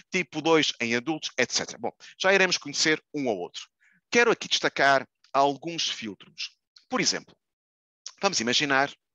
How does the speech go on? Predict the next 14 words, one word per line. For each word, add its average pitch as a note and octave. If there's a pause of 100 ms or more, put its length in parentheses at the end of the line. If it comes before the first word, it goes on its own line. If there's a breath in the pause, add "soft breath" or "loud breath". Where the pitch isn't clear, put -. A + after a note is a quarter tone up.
(320 soft breath)
que E3
eu D#3
quero C#3+
apenas D#3+
obter, D3+ (1000)
destes A2
mais B2
de A#2+
dois C#3+
milhões C#3
de -
resultados, E3 (260 loud breath)
apenas C3+
fichas -